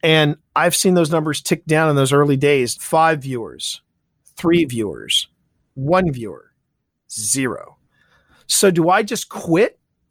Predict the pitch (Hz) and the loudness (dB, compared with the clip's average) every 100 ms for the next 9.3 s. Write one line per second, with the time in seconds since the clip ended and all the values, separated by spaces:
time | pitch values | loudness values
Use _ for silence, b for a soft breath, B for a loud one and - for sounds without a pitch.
0 | - 156 156 147 175 185 165 180 196 190 | -6 -2 0 2 2 2 0 2 0 -2
1 | 165 180 170 190 208 165 190 185 - - | -2 -4 0 0 -2 -4 0 0 -2 -2
2 | 156 190 - - 180 160 143 143 139 135 | 0 0 -4 -6 -2 -2 0 0 0 -2
3 | 135 139 127 - 92 - - 165 180 185 | -2 0 -2 -4 -10 -6 -2 2 2 2
4 | 151 160 131 113 92 95 - - _ _ | 0 -6 -2 -2 -2 -4 -8 -8 _ _
5 | _ _ _ _ _ - - 151 151 165 | _ _ _ _ _ -18 -2 2 4 2
6 | - - 185 180 160 160 156 151 139 - | 0 0 2 2 0 -2 -2 -2 -4 0
7 | 175 147 - - 147 165 - 170 151 - | 0 -2 -10 -4 0 0 -2 -2 -2 -2
8 | 175 170 - - 156 160 165 160 - 160 | -6 -4 -6 -2 0 2 0 -2 0 0
9 | 156 127 | 2 0